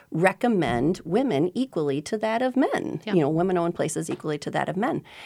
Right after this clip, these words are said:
Speaker 1: And then the, but the next big thing that I think men as allies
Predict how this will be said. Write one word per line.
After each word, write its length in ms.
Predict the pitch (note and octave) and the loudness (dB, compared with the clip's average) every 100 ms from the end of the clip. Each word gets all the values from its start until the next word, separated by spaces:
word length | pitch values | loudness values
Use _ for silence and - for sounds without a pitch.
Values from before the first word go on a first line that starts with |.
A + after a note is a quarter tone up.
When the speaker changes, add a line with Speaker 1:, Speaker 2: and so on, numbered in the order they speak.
| - - G3+ | -20 2 6
Speaker 1:
And 180 | F#3+ | 8
then 360 | F#3 E3+ F3 F3+ | 10 10 10 8
the, 240 | F3+ G3 F3+ | 8 6 6
but 200 | F#3 G#3+ | 8 8
the 80 | G3+ | 10
next 400 | F#3+ G#3 G#3+ - D#3+ C#3+ | 8 8 4 -6 -4 4
big 320 | E3+ E3+ E3 | 6 6 2
thing 440 | - A#2 D2 E3 D#3+ _ _ - | 0 0 2 -4 -6 _ _ 6
that 380 | D3+ C3+ - - D#3 | 8 8 2 -2 2
I 120 | C#3+ | 2
think 500 | C#3+ D3+ C#3 - - _ _ _ _ | 6 6 6 2 -10 _ _ _ _
men 640 | E3+ D#3 D#3 C#3+ C#3 D#3 - | 6 8 8 6 6 4 2
as 240 | D#3 D3+ | 0 2
allies 560 | D#3+ D3 E3 D#3 C#3 | 2 2 2 2 0